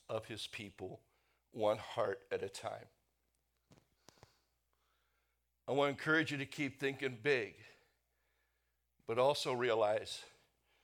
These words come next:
that it starts in the small things. What are we doing here? We're digging a ditch, saying, "God, I believe you can.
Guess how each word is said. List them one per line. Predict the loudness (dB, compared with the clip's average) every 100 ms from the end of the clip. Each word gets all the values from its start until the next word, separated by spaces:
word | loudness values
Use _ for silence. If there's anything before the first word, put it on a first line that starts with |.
| _ _ _ -4
that | -4
it | -2
starts | 0 0 0 -4
in | -4
the | -2
small | 0 4 4
things. | 2 -6 -10 -12 -12 -12 -18 _ _ _ _ _ _ _ _ _ _ _ _ _
What | 2 4
are |
we | 2 0
doing | 4 4 2
here? | 0 0 -2 -12 -16 -20 -20 _ _ _ _ _ _ _ _ _ _ _ -10
We're | -6
digging | 0 2 2 -2 -8 -20 _ _ _ _ _ _ _ _ _ _ _ -6
a | -6
ditch, | -4 -8 -8 -6 -4 -4 -8 -18 _ _ _ _ _ _ _ _ -20 -20 _
saying, | -6 -4 -4 -2
"God, | 2 4 2
I | 0
believe | -2 -4 -6 -8
you | -10
can. | -10 -8 -8